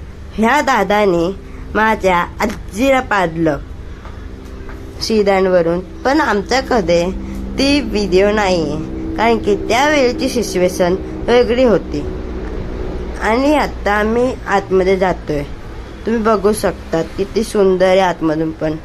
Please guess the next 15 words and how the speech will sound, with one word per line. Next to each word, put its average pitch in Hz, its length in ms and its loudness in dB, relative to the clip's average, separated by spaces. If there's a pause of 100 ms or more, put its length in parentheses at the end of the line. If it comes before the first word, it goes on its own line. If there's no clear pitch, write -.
(360)
आणि 254 420 6 (320)
हा 226 120 2
आहे 226 340 2
गणपतीचं 220 640 2
डेकोरेशन, 185 720 2
जो 208 180 2
की 185 340 0 (340)
बसणार 220 480 2
होता 214 220 4
तिथं 165 320 0
गणपती. 143 500 -4 (1400)
बघू 214 280 2
शकतात 214 420 -2
किती 196 220 -2
सुंदर, 180 440 2